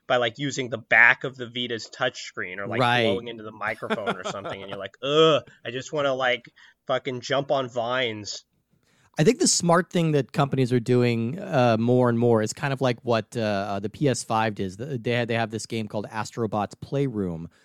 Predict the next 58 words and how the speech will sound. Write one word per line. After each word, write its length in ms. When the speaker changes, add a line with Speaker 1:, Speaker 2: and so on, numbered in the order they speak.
Speaker 2:
which 180
they 180
include. 280
It's, 160
like, 140
maybe 300
a 80
two-hour-long 840
platforming 600
game, 280
and 80
each 220
level 260
just 180
kind 160
of 80
shows 420
off 340
a 100
specific 580
feature 580
of 200
the 100
Wii 240
U 340
or 320
of 120
the, 80
of 240
the 280
P 140
S 160
five, 400
like, 240
and, 240
and 220
what 180
it 120
does 280
and, 80
like, 180
what 140
you 80
can 180
do 200
with 220
it. 200
You 100
know, 200
and 100
that's 180
a, 140
it's 120
a 40
nice 340
way 200
you 100
can 140